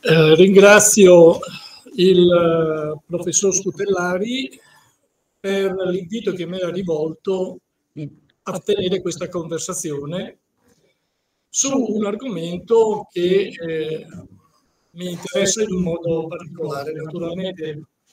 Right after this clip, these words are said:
il ringraziamento vi ha esteso anche alla, eh, professoressa Alessandra Fiocca, che ha consentito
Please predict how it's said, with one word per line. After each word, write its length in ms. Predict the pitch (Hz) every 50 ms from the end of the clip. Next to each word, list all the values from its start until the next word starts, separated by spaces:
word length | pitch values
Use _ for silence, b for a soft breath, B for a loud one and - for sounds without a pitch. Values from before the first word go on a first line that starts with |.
| _ _ _ _ _ _ _ _
il 260 | 220 220 220 214 190
ringraziamento 1120 | 190 190 196 175 180 180 185 185 - 208 196 185 196 196 196 190 185 - - 185 170 165 165
vi 80 | 175
ha 100 | 175 170 170 170 170 170 170 - 170
esteso 540 | 170 - - - 202 202 180 175 175 170 165
anche 640 | 165 170 175 180 - _ - 170 165 165 170 170 170
alla, 720 | 165 170 165 165 165 165 165 160 160 160 160 156 156 156 156 160 160 151 151 147
eh, 60 | 147 147
professoressa 680 | - 170 165 160 165 160 - 170 165 175 175 170 - 180
Alessandra 440 | 156 160 147 165 156 151 - 165 180
Fiocca, 600 | 180 233 190 170 165 156 - _ 220 226 226 226
che 120 | - 175
ha 200 | 156 151 151 156
consentito 960 | 151 156 165 165 160 175 170 170 185 170 202 185 - - - 156 143 147 151